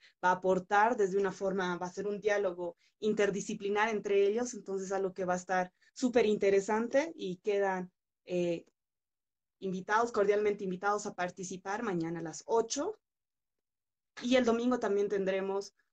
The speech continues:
una charla sobre lo salvaje, eh, los, los, lo salvaje y los civiliza-, la civilización y, y la barbarie. Entonces, que también va a estar a cargo de Andrés Claros, que es parte del C C B,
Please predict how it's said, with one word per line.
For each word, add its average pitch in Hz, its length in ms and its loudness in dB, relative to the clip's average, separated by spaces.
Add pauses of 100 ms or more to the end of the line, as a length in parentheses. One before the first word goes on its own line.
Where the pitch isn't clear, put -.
una 196 220 0
charla 214 380 0
sobre 170 640 0
lo 170 160 0
salvaje, 208 800 2 (440)
eh, 175 280 0
los, 180 340 -2
los, 196 540 -2
lo 196 100 -6
salvaje 220 460 0
y 269 160 -2
los 185 280 -2
civiliza-, 180 460 -4 (460)
la 226 80 -2
civilización 269 560 0
y, 339 100 2
y 208 240 -2
la 190 140 2
barbarie. 185 520 0 (560)
Entonces, 208 840 -2
que 202 80 -16
también 196 260 0
va 190 60 -4
a - 20 -8
estar 196 200 -6
a 196 100 -4
cargo 190 380 -4
de 165 240 -6 (220)
Andrés 180 380 -2
Claros, 269 560 2
que - 80 -14
es 190 80 -10
parte 180 320 -4
del 165 220 -4
C 196 160 -4
C 214 180 -6
B, 262 300 -4